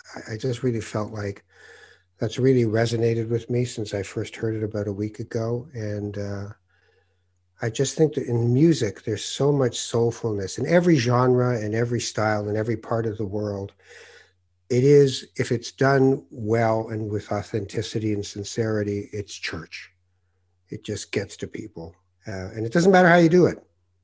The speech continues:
It's, it's, uh, really about connection. And, you know, I've been to rock concerts when I was a young guy, and there'd be all the people with their Bic lighters, and now it's phones and everybody's swaying, and you're thinking, "Oh, this is kinda corny."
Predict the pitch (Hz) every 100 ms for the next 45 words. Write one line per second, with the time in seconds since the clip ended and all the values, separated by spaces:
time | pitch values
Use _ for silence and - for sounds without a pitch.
0 | _ - 110 - - 113 107 - - 127
1 | 104 104 101 101 110 123 143 139 123 110
2 | 110 110 107 _ _ _ _ _ _ _
3 | _ _ - 127 120 117 - - 87 90
4 | 127 - - - - _ _ 123 120 120
5 | 120 117 131 120 107 113 123 131 - 131
6 | 127 - 110 - 110 104 104 104 107 110
7 | 113 113 113 110 110 107 95 98 95 104
8 | 104 104 104 - 110 107 98 98 87 110
9 | - 110 110 110 110 107 104 95 95 90
10 | 101 104 98 95 - 120 113 110 113 110
11 | 104 104 104 104 101 104 - - 113 110
12 | 110 110 107 104 98 120 113 110 127 127
13 | 135 - 120 - 104 98 - 101 104 101